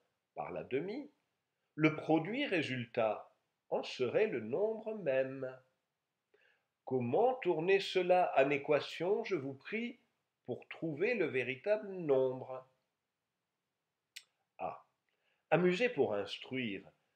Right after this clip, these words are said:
l'idée ne date pas du siècle des Lumières. On la trouve déjà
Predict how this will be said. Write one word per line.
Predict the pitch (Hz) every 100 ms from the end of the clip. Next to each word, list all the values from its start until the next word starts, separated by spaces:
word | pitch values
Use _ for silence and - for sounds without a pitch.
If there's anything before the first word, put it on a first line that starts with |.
| _ _ -
l'idée | 170 214 262 226
ne | 147
date | 123 120 -
pas | - 190
du | 123 113
siècle | - 180 160 123
des | 104
Lumières. | 101 113 143 180 143 98 - _ _ _ _ _ _ _ _ -
On | 165
la | 208 214
trouve | 196 160 117
déjà | 156 226 131 139 180 -